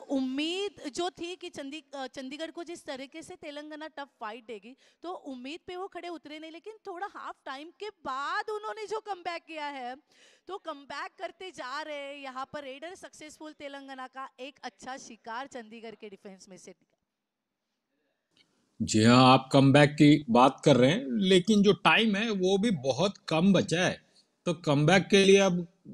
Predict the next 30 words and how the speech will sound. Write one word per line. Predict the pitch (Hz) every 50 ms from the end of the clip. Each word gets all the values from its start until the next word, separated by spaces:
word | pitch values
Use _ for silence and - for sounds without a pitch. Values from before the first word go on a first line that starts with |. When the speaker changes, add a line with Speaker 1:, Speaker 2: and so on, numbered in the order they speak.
| 143 165 _ _ - -
Speaker 2:
इतने | 165 156 - 190 202 214 202
कम | 175 - - 185 185 208 190
टाइम | 180 170 170 170
में | 175 196 202 175
क्या | - 196 185 190
कुछ | 185 190 170 - -
हो | 160 160
पाता | 151 165 147 147 147 160 151
है? | 165
सिर्फ | 151 - 202 185 185
आठ | 170 170 160 -
पॉइंट | 170 156 147 147 143
का | 139 139
डिफरेंस | 131 135 - - 160 156 147
है, | 151 151
वो | 135 143 165 180
देखना | 156 147 143 123 127 139 143
होगा। | 135 135 135 170 185 175 - _ _ - _ _ _ _ _ _ _ -
पवन | 185 165 156 147 135 131
आए | 123 131 131 135
हैं | 143 147 147
और | 143 147 139
पवन | - - 135 135 151 156 147
बोल | 135 131 131 135
रहे | 143 175
हैं | 202 180
कि | 208 190 - _ _ _ _ _ _ _ - _ _ _ _ -
"पकड़ोगे | 127 110 - 156 151 151 143 156 147
क्या | 139 175 180
मुझे?" | 202 233 208 202 165 -